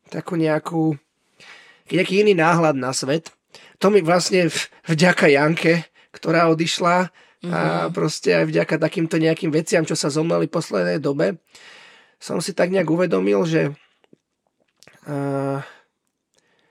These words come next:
Speaker 1: a teraz tomu aj naozaj verím, a že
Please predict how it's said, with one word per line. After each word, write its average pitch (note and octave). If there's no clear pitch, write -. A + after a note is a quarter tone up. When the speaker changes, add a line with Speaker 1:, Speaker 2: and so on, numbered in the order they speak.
Speaker 1:
a -
teraz E3
tomu F#3
aj E3
naozaj F#3
verím, C3+
a A#2+
že D3